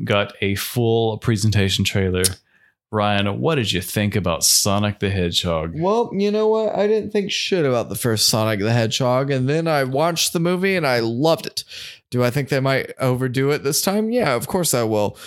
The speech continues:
Speaker 2: But I could be wrong. I did love the first one, so I will eat crow and think that maybe they'll do it right this time. I'll still really enjoy it, and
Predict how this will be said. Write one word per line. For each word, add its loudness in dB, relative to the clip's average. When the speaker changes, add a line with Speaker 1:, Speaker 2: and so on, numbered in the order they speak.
Speaker 2:
But -2
I 0
could 0
be 2
wrong. 0
I 2
did 0
love 2
the 0
first 2
one, 0
so 0
I 2
will 0
eat -4
crow 0
and 0
think -2
that 0
maybe 0
they'll 0
do 0
it 0
right -2
this 0
time. 0
I'll 2
still 0
really 0
enjoy 0
it, 0
and 0